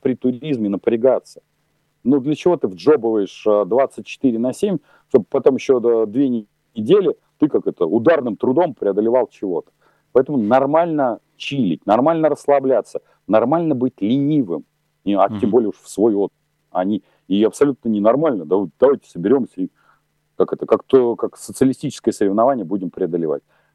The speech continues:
Speaker 1: А так и, э, действительно, и в Ал-, на Алтае есть что посмотреть, и действительно съездить, э, на, в Карелию,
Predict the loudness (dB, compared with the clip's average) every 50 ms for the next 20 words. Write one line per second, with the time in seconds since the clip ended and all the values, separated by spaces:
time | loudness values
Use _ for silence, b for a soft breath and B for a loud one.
0 | _ _ 0 2 4 4 2 0 0 -2 -2 0 0 2 2 2 2 2 2 2
1 | 2 2 0 0 0 0 0 0 0 -2 -2 -4 -6 -8 -4 -4 -4 -4 -2 -4
2 | -4 -4 -2 -4 -4 -4 -4 0 2 2 2 2 _ 0 2 2 2 2 2 0
3 | 0 0 0 -4 -6 -8 -8 -8 -2 -2 -2 0 -2 -4 -2 0 0 0 0 0
4 | -2 -2 -2 _ _ _ _ _ _ _ _ _ -6 -4 -2 0 0 0 0 0
5 | 0 -2 -4 -6 -8 -2 -2 -2 -2 -2 -6 -6 -4 -2 0 0 0 0 -2 -8
6 | -10 -10 -10 -12 -4 0 0 2 2 2 2 2 0 0 -2 -4 _ _ _ _
7 | _ _ -6 -2 0 0 0 -2 -2 2 2 2 2 2 0 0 0 0 -2 -2
8 | -2 -2 -2 0 0 0 0 0